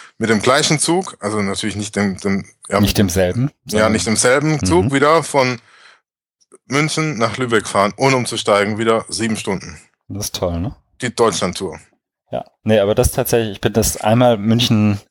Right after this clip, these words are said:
Speaker 2: München-Hamburg an einem Samstag gefahren. Ich hatte einen kompletten I-C-E-Waggon für mich alleine.
Speaker 1: Das ist schick.
Speaker 2: Das war super. Das
Speaker 1: Ja.
Speaker 2: wünsche ich dir auch. Das war tatsächlich ziemlich cool.
Speaker 1: Bin gespannt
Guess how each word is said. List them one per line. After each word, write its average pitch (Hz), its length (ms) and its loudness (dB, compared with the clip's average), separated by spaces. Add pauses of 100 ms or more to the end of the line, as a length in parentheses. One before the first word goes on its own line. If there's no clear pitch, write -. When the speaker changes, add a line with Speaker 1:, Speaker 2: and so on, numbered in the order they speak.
(200)
Speaker 2:
München-Hamburg 117 760 0
an 98 160 0
einem 98 100 0
Samstag 98 540 -2
gefahren. 98 400 -8 (680)
Ich - 160 -4
hatte - 120 2
einen 87 80 -2
kompletten 101 400 -4
I-C-E-Waggon 87 760 -4
für - 160 -8
mich 87 180 -6
alleine. 80 420 -10 (1080)
Speaker 1:
Das 185 200 -6
ist - 140 -6
schick. - 180 -6
Speaker 2:
Das - 140 -6
war 92 100 2
super. 85 380 -4 (240)
Das - 200 -8
Speaker 1:
Ja. 107 60 -2
Speaker 2:
wünsche 107 200 0
ich - 80 -6
dir 98 160 2
auch. 113 160 2
Das - 180 -6
war 104 100 2
tatsächlich 95 560 0
ziemlich - 220 -6 (100)
cool. 85 160 -10 (880)
Speaker 1:
Bin 123 140 -2
gespannt 117 540 -2